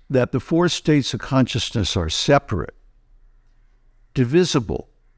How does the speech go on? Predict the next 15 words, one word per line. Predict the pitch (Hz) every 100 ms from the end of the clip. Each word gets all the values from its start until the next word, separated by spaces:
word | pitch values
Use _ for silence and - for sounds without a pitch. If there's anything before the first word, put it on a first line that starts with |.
| _ _ -
discontinuous. | - 170 - 170 151 160 147 127 98 - - - _ _ _ _ - _ _ _ _ _ _ _ _ _
So | - 139 131 131 127
that | 117 170 220 - 160 _
metaphor | 151 139 160 180 196 - 139 123 123
is | 120
not | 139 175 233
as | 196 139
good | - 113 98 104 110 _ _ _ - _ _ _ _ _ _ _ _ - - -
as | 139 143 143 - - _ _
the | 156
tetrahedron, | 147 180 165 - 185 202 226 202 131 107 131 - _ _ _ _
which | 139 143 127 -
suggests | - 170 156 135 120 123 - - - - _ _ -
that | 120 127 120 120 - _ _ _ _ _ _
two | - 185 185 190 214 220